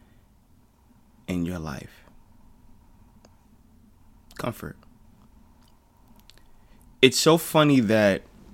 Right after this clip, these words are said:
when you feel like you get comfortable at a place, how much life tends to pass you by. And by place, I do mean that literally and figuratively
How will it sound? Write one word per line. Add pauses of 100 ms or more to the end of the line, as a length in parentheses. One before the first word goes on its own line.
when (3000)
you
feel
like
you
get
comfortable
at
a
place, (100)
how
much
life
tends
to
pass
you
by. (880)
And
by
place,
I
do
mean
that
literally (120)
and
figuratively